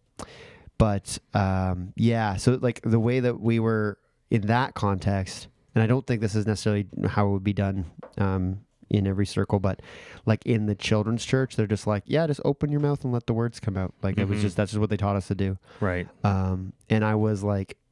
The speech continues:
Speaker 1: one of the few kids who, like, didn't and was convinced that, like,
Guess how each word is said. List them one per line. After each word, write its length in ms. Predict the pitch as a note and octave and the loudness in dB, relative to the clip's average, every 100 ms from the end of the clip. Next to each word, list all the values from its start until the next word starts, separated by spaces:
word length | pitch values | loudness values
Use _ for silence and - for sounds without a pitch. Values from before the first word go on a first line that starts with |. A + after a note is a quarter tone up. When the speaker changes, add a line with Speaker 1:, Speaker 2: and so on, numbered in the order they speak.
| _ - | _ -2
Speaker 1:
one 240 | G#2 G#2+ | 2 2
of 60 | G#2 | 0
the 60 | G2+ | -2
few 260 | - G#2 | 0 0
kids 340 | - G#2 F#2+ F#2 | 2 0 0 0
who, 160 | G#2 | 2
like, 280 | G2 F#2+ - - F2 | 2 -2 -8 -14 -4
didn't 460 | G2+ G2 B2+ D3 - - _ _ _ _ | 0 2 0 -2 -12 -20 _ _ _ _
and 140 | A2 G2+ | 0 0
was 140 | G2+ | 0
convinced 460 | - G#2 G#2 G2 - | -2 -2 -2 -2 -2
that, 160 | G2 | -2
like, 160 | G2 | -2